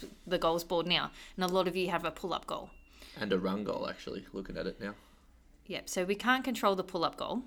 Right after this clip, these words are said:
Speaker 1: We
Speaker 2: Mm-hmm.
Speaker 1: can control the run goal. It's probably a really good time to work on that. Um, the pull-up goal at the moment probably needs to take a bit of a backseat. You won't have access to, we're not allowed to use bars at the park.
Speaker 2: Yeah.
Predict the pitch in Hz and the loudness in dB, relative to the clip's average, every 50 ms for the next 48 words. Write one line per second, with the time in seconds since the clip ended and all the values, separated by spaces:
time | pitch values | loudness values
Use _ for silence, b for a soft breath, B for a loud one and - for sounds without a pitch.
0 | - - - - - 196 190 190 214 208 202 208 220 220 220 202 - 208 190 185 | -10 -20 -16 -6 0 2 2 2 6 8 8 8 8 4 2 0 2 2 2 2
1 | 180 165 180 196 226 226 - - 151 - - - 190 180 185 175 170 170 175 165 | 2 4 4 4 4 4 0 -2 -4 -4 -4 -2 -2 2 2 2 2 2 2 0
2 | 170 170 175 156 - - 170 165 160 - 165 156 170 202 - - 147 135 123 - | 0 0 -2 -4 -2 2 2 2 2 0 0 2 4 2 4 2 -4 -4 -2 -4
3 | - - - B B B B B B B B B B B - 170 170 170 170 170 | -4 -4 -4 B B B B B B B B B B B 2 4 6 6 4 2
4 | 170 170 - - 202 196 - - 240 247 240 247 - 233 220 214 208 - 175 185 | 0 -4 -6 -2 -2 -2 0 2 2 2 2 0 0 -2 0 0 0 0 0 0
5 | 190 190 190 180 170 170 - - 196 190 202 196 185 180 180 180 - - - 175 | 2 2 2 2 0 -2 -2 -4 -2 0 0 2 2 0 0 0 -4 -4 -4 -4
6 | 170 180 165 170 160 165 160 160 156 151 - - 160 139 - - - - - - | -4 -2 -4 -4 -2 -2 0 0 0 0 0 -4 -6 -6 -8 -8 -16 -16 -10 -6
7 | 180 180 170 170 190 - - - 196 190 190 185 180 180 175 - - 160 165 - | -4 -4 -4 -6 -10 -12 -10 -4 -2 0 0 0 0 0 0 2 2 0 0 0
8 | - - 170 175 170 - - - - - - - - - - - - 185 170 170 | 0 2 2 2 2 -2 -8 -8 -8 -10 -14 -18 -20 -20 -12 -6 -4 0 2 2
9 | 160 - - - - - - 185 175 180 180 175 175 165 160 160 156 156 156 - | 0 0 -2 -12 -20 -14 -8 -4 -2 0 2 4 6 4 4 4 0 -2 2 4
10 | 156 151 156 156 165 165 165 165 160 156 170 247 - - - - - - - B | 6 6 6 4 2 -4 -4 -2 2 4 4 4 2 -2 -16 -20 -20 -20 -20 B
11 | B B B B B B B 107 | B B B B B B B -8